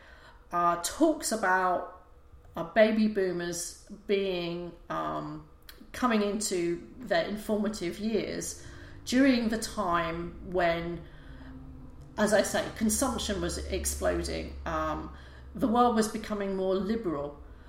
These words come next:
Uh, certainly, I was about five or six years old when the, um, the, uh, the Women's Liberation Act, all of, all of that kind of thing was passed in the, in the mid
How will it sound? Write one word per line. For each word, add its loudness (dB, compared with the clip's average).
Uh, 2
certainly, 2
I 4
was 2
about 2
five 6
or 0
six -2
years -2
old -2
when 0
the, -4
um, -4
the, -10
uh, 2
the 0
Women's 4
Liberation -4
Act, -4
all 6
of, -4
all 4
of 4
that 2
kind -2
of -8
thing -6
was -4
passed 0
in -4
the, -6
in -4
the -2
mid -4